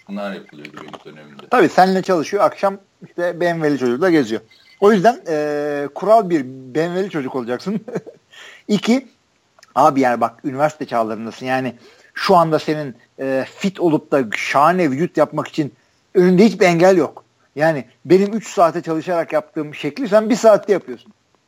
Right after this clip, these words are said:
Speaker 2: Abi yani birazcık da oradan
Speaker 1: Yok
Speaker 2: oyna
Speaker 1: abi,
Speaker 2: kendine.
Speaker 1: şeye bakıyor.
Speaker 2: Yaldır yaldır adam ol.
Speaker 1: Ağzın ne kadar laf yapıyor.
Speaker 2: Ay,
Speaker 1: Ya şeye de
Speaker 2: ama
Speaker 1: bakıyor, arabaya da bakıyor, eve de bakıyor.
Speaker 2: Hı.
Speaker 1: Ya gel, gel bana çalışalım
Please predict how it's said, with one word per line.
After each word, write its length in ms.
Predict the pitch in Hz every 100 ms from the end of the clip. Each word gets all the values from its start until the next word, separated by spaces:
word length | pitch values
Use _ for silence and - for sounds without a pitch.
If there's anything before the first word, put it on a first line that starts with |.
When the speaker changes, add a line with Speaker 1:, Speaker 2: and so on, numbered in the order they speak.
| _ _ _ _ _ _ _ _ -
Speaker 2:
Abi 280 | 104 123
yani 320 | 190 185 196 170
birazcık 340 | 180 156 147
da 40 |
oradan 240 | 269 277 277
Speaker 1:
Yok 80 | 254
Speaker 2:
oyna 120 | 220 -
Speaker 1:
abi, 40 |
Speaker 2:
kendine. 340 | 156 117 117 110 110 98
Speaker 1:
şeye 280 | - 139 156
bakıyor. 140 | 143 123
Speaker 2:
Yaldır 300 | 147 185 196
yaldır 300 | 175 170 196
adam 240 | 190 175
ol. 80 | 127 _ _ _
Speaker 1:
Ağzın 520 | 117 123 127 120 127
ne 120 | 123
kadar 340 | - 117 117 113
laf 300 | 110 107 104
yapıyor. 500 | 92 78 80 76 78 _ _ _ _ _
Speaker 2:
Ay, 140 | 120 110
Speaker 1:
Ya 60 |
şeye 300 | - 160 185
de 40 | 190
Speaker 2:
ama 120 | 143
Speaker 1:
bakıyor, 220 | 143 117 120
arabaya 440 | 143 151 175 180
da 120 | 180
bakıyor, 380 | 135 98 104 107
eve 240 | 131 156
de 120 | 147 123
bakıyor. 460 | 104 - 87 85 80 _ _ _ _ _ _ _ _ -
Speaker 2:
Hı. 60 |
Speaker 1:
Ya 240 | 160 175 175
gel, 320 | 165 170 156
gel 280 | 156 170 -
bana 220 | 117 147
çalışalım 500 | 156 143 135 139 214